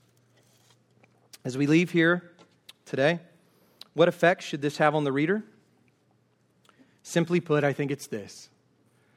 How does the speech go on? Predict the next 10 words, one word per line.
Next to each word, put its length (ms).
to 120
fall 600
on 220
our 300
faces 880
in 200
repentant 800
reverence 800
before 400
God 420